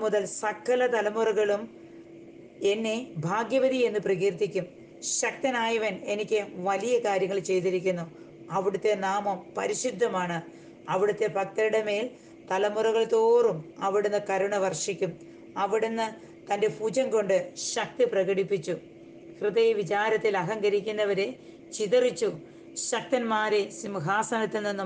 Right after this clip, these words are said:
മറിച്ചിട്ടു. എളിയവരെ ഉയർത്തി. വിശക്കുന്നവരെ വിശിഷ്ട വിഭവങ്ങൾ കൊണ്ട് സംതൃപ്തരാക്കി. സമ്പന്നരെ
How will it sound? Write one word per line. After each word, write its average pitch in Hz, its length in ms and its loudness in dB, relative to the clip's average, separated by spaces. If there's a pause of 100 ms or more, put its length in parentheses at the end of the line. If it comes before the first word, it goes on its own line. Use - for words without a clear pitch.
മറിച്ചിട്ടു. 185 520 -2 (600)
എളിയവരെ 202 440 4 (160)
ഉയർത്തി. 190 420 2 (500)
വിശക്കുന്നവരെ 226 800 2 (540)
വിശിഷ്ട 233 420 -2 (160)
വിഭവങ്ങൾ 226 540 2
കൊണ്ട് 208 200 2 (260)
സംതൃപ്തരാക്കി. 190 880 -2 (500)
സമ്പന്നരെ 202 600 2